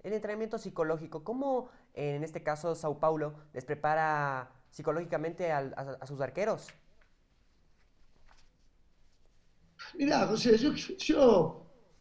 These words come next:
Speaker 2: yo creo que psicología, a ver, ¿qué es psicología? Tendríamos que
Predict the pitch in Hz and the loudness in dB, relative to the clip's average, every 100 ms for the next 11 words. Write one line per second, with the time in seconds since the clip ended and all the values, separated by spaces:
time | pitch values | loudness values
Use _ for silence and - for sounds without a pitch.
0 | - 320 339 277 226 208 - 208 214 240 | -4 0 6 8 10 8 4 4 8 10
1 | 247 226 196 208 202 285 247 - 202 190 | 10 8 6 6 4 0 0 -2 0 6
2 | 220 208 190 185 190 208 247 226 208 208 | 10 10 8 2 -2 2 4 8 6 6